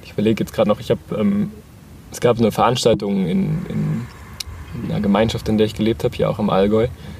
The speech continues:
im Mai. Und da war grad so dieses, ah, das mit dem Porträtschreiben, das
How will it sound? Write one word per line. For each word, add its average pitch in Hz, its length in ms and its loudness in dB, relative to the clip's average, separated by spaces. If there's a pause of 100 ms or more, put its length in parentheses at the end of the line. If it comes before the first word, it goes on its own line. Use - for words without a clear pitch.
(280)
im 104 160 0
Mai. 104 340 2 (920)
Und 117 220 -2
da 107 520 4 (320)
war 104 280 2
grad 107 240 0
so 110 100 2
dieses, 101 600 -4 (460)
ah, 123 320 2 (220)
das - 180 -8
mit 110 120 0
dem 107 260 2
Porträtschreiben, 131 760 0
das - 360 -4